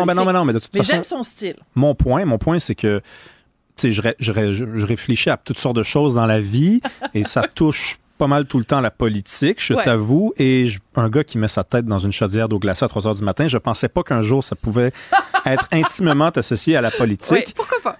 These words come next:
Speaker 1: Et bien, je me suis trompé,
Speaker 2: Ben
Speaker 1: puisque
Speaker 2: ouais.
Speaker 1: finalement, euh, bon, là, il a dit plus tard dans la soirée que c'était pas exactement ça qu'il avait voulu dire, mais il a quand même dit qu'il allait prendre sa décision en avril deux mille vingt-cinq, soit quelques mois avant l'élection de novembre. Donc, il y a un plan dans sa tête, là. Lui,
Speaker 2: Oui.
Speaker 1: lui, c'est, c'est, c'est pas décidé qu'il se lance, mais c'est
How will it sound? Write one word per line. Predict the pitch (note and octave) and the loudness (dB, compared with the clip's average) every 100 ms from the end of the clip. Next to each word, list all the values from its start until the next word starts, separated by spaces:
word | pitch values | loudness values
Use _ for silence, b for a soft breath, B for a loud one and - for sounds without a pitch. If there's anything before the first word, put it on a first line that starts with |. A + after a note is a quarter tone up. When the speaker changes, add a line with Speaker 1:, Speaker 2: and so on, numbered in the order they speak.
| _ | _
Speaker 1:
Et | F#3 | 0
bien, | F#3 | 2
je | A3 | 2
me | |
suis | F#3 | 0
trompé, | - F#3+ - C#3+ E4 - | 0 -2 2 0 0 -2
Speaker 2:
Ben | F#3+ | 0
Speaker 1:
puisque | F#3 G#3+ | 2 2
Speaker 2:
ouais. | D#3+ | 0
Speaker 1:
finalement, | - F3 D3+ F3 C4 - | 0 0 2 2 2 2
euh, | C3+ A2+ | 2 2
bon, | A#2+ - | 0 0
là, | F#3 | 2
il | E4+ | 4
a | C3+ | 2
dit | B2+ A#3+ | 0 0
plus | - C#3 | 0 2
tard | D#3+ F#3+ F3 | 2 2 2
dans | A#2+ | 2
la | G#2+ | 0
soirée | - A#2 G2+ D#3 | 0 0 0 -2
que | - B2 | -2 -2
c'était | - A2+ - | -2 -4 -4
pas | G#2+ - F3+ | -4 0 2
exactement | B2 B2 B2 A2 | 2 0 0 0
ça | - | 0
qu'il | - A#2+ | 0 2
avait | G#2+ | 2
voulu | G#2 A2+ | 2 0
dire, | A2 A#3 | 2 2
mais | G3+ | 2
il | C#3+ | 2
a | |
quand | C3+ D4 | 2 0
même | G#3+ B2+ | 2 0
dit | A#2 A3+ | 0 -2
qu'il | - | 0
allait | B2 A#2 | 0 0
prendre | G3 G#3 | -2 -2
sa | C3+ | -2
décision | A#2+ - A2+ E3+ | -2 -2 0 0
en | A2+ | 2
avril | C3+ B2 A2+ E3 D#3 | 2 2 0 0 2
deux | B2 | 0
mille | A#2+ | 0
vingt-cinq, | A2 G2 - F3 A3 | 0 -2 -2 -2 -2
soit | - C#3+ | -2 -2
quelques | C#3+ F#3 - | 0 -4 -2
mois | A#2+ D#3+ | 0 2
avant | A2+ A2 | 2 2
l'élection | F#3 F#3 - D#3+ | 2 0 -2 0
de | C#3 | 2
novembre. | G#2 C#3 A3 | 0 0 -2
Donc, | G#2+ | -2
il | - | 0
y | |
a | |
un | G3+ | -2
plan | - - | -2 -2
dans | |
sa | C#3+ G2 | 0 -2
tête, | - G#2 - | -2 -4 -2
là. | F2+ | -4
Lui, | G2 G3 | 0 0
Speaker 2:
Oui. | B3 - B B B - | 0 -2 B B B 0
Speaker 1:
lui, | G#3 | 0
c'est, | E3 B2+ A2 | 2 0 0
c'est, | B2 G#2 | 0 0
c'est | - | -2
pas | - F#3 | 0 0
décidé | B2 A2+ - C3 E3 | 0 0 0 0 0
qu'il | - | 0
se | - | 0
lance, | F3 C4+ - | 0 0 0
mais | B2+ B2 C3 E3+ | 2 4 4 2
c'est | - - | 0 -4